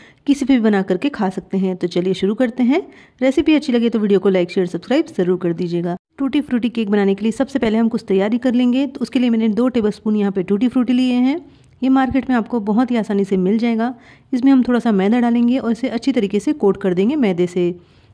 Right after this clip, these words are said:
ऐसा करने से जब आप इसे केक में डालेंगे तो ये एक जगह इकट्ठा नहीं होगा। तो चलिए, ये टूटी फ्रूटी हमारा रेडी है। अब एक कढ़ाई में हम डाल देंगे थोड़ा सा नमक। ये नमक मैंने पहले भी बेकिंग के लिए यूज़ किया है।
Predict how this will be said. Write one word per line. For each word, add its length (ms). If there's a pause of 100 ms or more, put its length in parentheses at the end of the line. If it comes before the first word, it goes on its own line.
(100)
ऐसा 220
करने 240
से 120
जब 160
आप 140
इसे 140
केक 260
में 80
डालेंगे 380
तो 120
ये 140
एक 80
जगह 220
इकट्ठा 420
नहीं 300
होगा। 300 (480)
तो 80
चलिए, 320
ये 160
टूटी 240
फ्रूटी 240
हमारा 260
रेडी 260
है। 200 (360)
अब 120
एक 140
कढ़ाई 240
में 120
हम 120
डाल 160
देंगे 180
थोड़ा 220
सा 140
नमक। 340 (120)
ये 100
नमक 240
मैंने 200
पहले 260
भी 120
बेकिंग 320
के 60
लिए 120
यूज़ 200
किया 160
है। 200